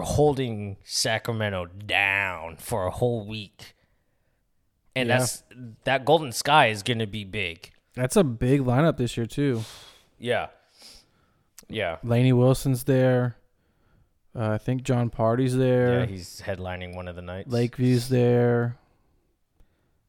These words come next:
Speaker 2: Um, Maren Morris.
Speaker 1: I don't care.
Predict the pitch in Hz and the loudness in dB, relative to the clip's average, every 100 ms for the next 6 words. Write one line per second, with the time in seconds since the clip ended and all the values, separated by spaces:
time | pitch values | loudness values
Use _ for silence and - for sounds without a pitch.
0 | _ 110 110 110 110 110 107 113 - 120 | _ -8 -6 -6 -6 -8 -8 -12 -6 -2
1 | 120 117 120 131 135 135 - - - _ | 0 0 2 4 4 0 -8 -14 -20 _
2 | _ _ _ - - - _ - - - | _ _ _ -16 -14 -18 _ -20 -20 -20
3 | _ | _